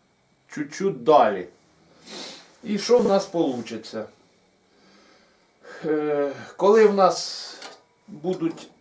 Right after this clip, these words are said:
затягнуті обидві, будуть вони приблизно рівні.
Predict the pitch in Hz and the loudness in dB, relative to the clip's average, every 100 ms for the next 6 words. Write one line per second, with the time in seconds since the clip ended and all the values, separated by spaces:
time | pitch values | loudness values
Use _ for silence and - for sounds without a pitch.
0 | 139 135 175 175 240 214 208 202 - 202 | -12 2 2 6 4 4 2 -2 -4 -6
1 | 196 - 175 170 185 175 165 165 156 - | -6 -4 -4 2 4 4 0 -4 -6 -18
2 | _ _ _ _ _ _ _ - 160 214 | _ _ _ _ _ _ _ -14 -6 -4
3 | 190 - - 143 151 175 175 - _ _ | -4 -6 -8 -6 -2 0 -2 -2 _ _
4 | 156 151 135 160 165 139 151 139 - _ | -4 -4 -2 0 0 0 -2 -2 -2 _
5 | _ _ _ _ _ _ _ - 311 285 | _ _ _ _ _ _ _ -6 -2 -2
6 | 110 101 95 | -2 -6 -10